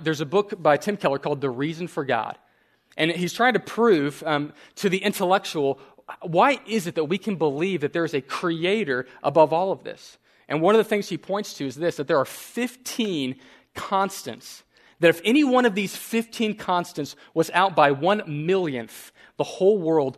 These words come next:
would not stick together. There's constants like the gravitational constant, the strong and weak nuclear forces. They have precise values. And you engineers can, can discuss this later on. If they're out by even a, a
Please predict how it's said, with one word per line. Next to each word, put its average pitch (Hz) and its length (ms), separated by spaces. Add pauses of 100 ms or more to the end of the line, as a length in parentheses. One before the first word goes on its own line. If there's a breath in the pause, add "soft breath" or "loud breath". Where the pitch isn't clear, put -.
(120)
would 139 140
not 147 180
stick - 240
together. 127 400 (520)
There's 151 400
constants 156 380
like 131 220
the 135 60
gravitational 139 680
constant, - 520 (260 loud breath)
the 123 280 (240 soft breath)
strong 160 680
and 135 160
weak 160 220
nuclear 135 340
forces. - 640 (220 soft breath)
They 156 100
have 190 200
precise 185 680
values. 135 720 (380)
And 123 140
you 165 140
engineers 170 460
can, 127 340 (120)
can 120 120 (340)
discuss 143 340
this 147 160
later 135 240
on. 143 160 (180 loud breath)
If 147 160
they're 233 320
out 170 340
by 160 180
even 208 320
a, 147 240
a 147 80